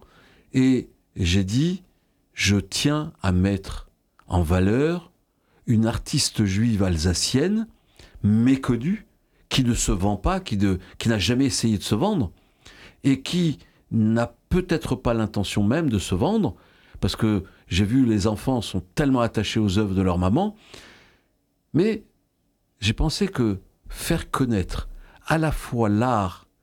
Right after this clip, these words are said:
et le rapport de l'art avec, euh, chez Neher, avec Anna Weissmann, à travers Anna Weissmann, à travers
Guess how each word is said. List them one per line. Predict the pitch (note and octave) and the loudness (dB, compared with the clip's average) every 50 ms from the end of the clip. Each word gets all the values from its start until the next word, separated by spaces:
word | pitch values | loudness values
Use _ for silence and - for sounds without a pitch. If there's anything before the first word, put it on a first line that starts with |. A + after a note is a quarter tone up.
| _ _ _ - | _ _ _ 0
et | C3+ | 2
le | A#2 B2 C3 | 2 4 2
rapport | B2+ - C#3 D#3+ E3 - - G3+ G#3 E3+ D3+ | 2 0 -2 -2 -2 -2 -2 -2 0 -2 0
de | C3 C#3 | 0 2
l'art | C3+ C3 A#2+ A2+ G#2+ F#2+ F2+ F2 - - _ _ _ _ _ _ _ _ | 2 2 2 2 2 0 -2 -4 -6 -16 _ _ _ _ _ _ _ _
avec, | A2 A2+ G#2 A2+ A2 G2+ - - - _ _ _ _ _ _ _ _ _ _ - - - | 0 0 2 2 0 0 -4 -10 -16 _ _ _ _ _ _ _ _ _ _ -14 -6 -2
euh, | - F#2+ F#2+ F#2 F2+ F2+ | 0 2 4 4 2 2
chez | F2 - - - G#2+ | 2 0 2 0 2
Neher, | G2 G#2 G2+ B2 E3+ F#3+ D#3+ - - - _ _ _ _ _ _ _ - - | 2 2 2 2 0 -2 -2 -6 -10 -20 _ _ _ _ _ _ _ -16 -6
avec | - - G#2 G#2+ - A2+ | -2 -2 0 0 0 0
Anna | G#2 G#2+ G#2 | 0 0 0
Weissmann, | G#2+ C3 C3+ - - G3 G3+ F3+ C#3 | 0 0 -2 -2 0 0 0 0 0
à | A2+ | -2
travers | - - G#2 G#2+ G2+ | -2 -2 -2 0 0
Anna | G2+ F#2+ G#2+ G#2 | 0 0 0 0
Weissmann, | G#2+ B2+ B2+ - F#3 F3+ D3+ A2+ | 0 -2 -2 -2 -2 -2 -2 -2
à | |
travers | G2+ - - A2+ A2 A#2 A2 | -4 -4 -2 0 0 0 0